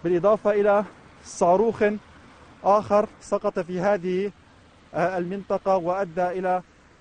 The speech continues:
أضرار كبيرة في، آه، البنية والممتلكات، وذهب ضحيته خمسة أشخاص، بالإضافة إلى، آه، عدة إصابات في صفوف المدنيين. أيضًا نشاهد تضرر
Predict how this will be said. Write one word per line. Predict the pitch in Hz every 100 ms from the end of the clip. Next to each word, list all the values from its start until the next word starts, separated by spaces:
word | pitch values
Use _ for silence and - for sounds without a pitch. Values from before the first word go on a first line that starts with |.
| -
أضرار | - 143 185 202 196 190 175 _ _ _ _
كبيرة | 180 160 202 190 185 185 185 -
في، | 180 185 - _ _ _ _ -
آه، | 156 160 165
البنية | 165 143 196 190 190 185 - _ _ _ _
والممتلكات، | 156 185 190 185 170 156 175 170 190 190 190 _ _ _ -
وذهب | 160 160 196 202
ضحيته | 175 185 180 185 - 165 175 170 _ -
خمسة | 202 208 202 190
أشخاص، | 170 - 196 175
بالإضافة | 175 165 196 185 185
إلى، | 190 185 180 - _ _ _ _ _ -
آه، | 170 170 170
عدة | 165 175 180 185 190 202
إصابات | 180 180 175 190
في | -
صفوف | 175 170 190 196
المدنيين. | 170 165 165 165 185
أيضًا | 214 277 240 247 - - _ -
نشاهد | 175 - 220 202 185 -
تضرر | 185 190 214 196